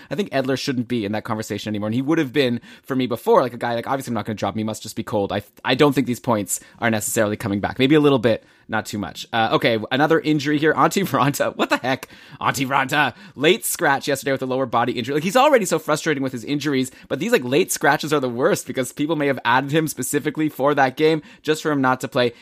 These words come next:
Adin Hill got the start versus Boston. He was okay, I guess. It was a four two loss. Hill, uh, led in three goals on thirty-two shots.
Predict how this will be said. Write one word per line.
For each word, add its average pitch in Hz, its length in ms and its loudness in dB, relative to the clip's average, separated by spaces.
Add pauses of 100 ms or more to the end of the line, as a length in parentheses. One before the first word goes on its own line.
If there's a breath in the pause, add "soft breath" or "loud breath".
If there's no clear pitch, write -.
(140 loud breath)
Adin 165 260 4
Hill 147 200 2
got - 180 2
the 139 80 -4
start 127 260 0
versus 123 240 -6
Boston. 113 380 0
He 120 80 0
was 127 120 0
okay, 107 340 2
I 104 80 0
guess. 104 240 -2
It - 20 -2
was 110 100 -2
a 113 40 -4
four 110 260 0
two 123 220 -2
loss. 107 360 2 (200 loud breath)
Hill, 117 260 6
uh, 113 60 6
led 113 160 2
in 110 80 0
three 117 240 0
goals 110 340 2
on 110 240 0
thirty-two 113 380 -2
shots. 110 380 2